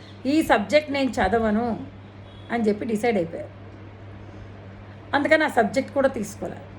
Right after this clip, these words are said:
దానివల్ల ఎవరికీ వచ్చిన పెద్ద నష్టం లేదు. నాకు నచ్చిన సబ్జెక్ట్ ఇంకోటి ఉంది, నేను అది హిస్టరీ, నాకు ఇష్టం, నేను హిస్టరీ తీసుకున్నా. ఆ తర్వాత హిస్టరీ పీజీ చేశాను, ఎంఫిల్ చేశాను, లెక్చరర్గా నేను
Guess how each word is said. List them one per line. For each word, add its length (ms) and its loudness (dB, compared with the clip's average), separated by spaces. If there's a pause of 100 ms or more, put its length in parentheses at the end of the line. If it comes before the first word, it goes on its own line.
(640)
దానివల్ల 440 6
ఎవరికీ 340 4
వచ్చిన 280 4
పెద్ద 200 4
నష్టం 380 0
లేదు. 220 6
నాకు 300 4
నచ్చిన 300 0
సబ్జెక్ట్ 420 4
ఇంకోటి 340 4
ఉంది, 180 0
నేను 220 2
అది 100 4
హిస్టరీ, 360 0
నాకు 260 4
ఇష్టం, 260 0
నేను 160 2
హిస్టరీ 280 0
తీసుకున్నా. 500 -4 (760)
ఆ 80 8
తర్వాత 280 2
హిస్టరీ 360 0
పీజీ 440 2
చేశాను, 520 6
ఎంఫిల్ 420 2
చేశాను, 440 4
లెక్చరర్గా 580 4
నేను 400 0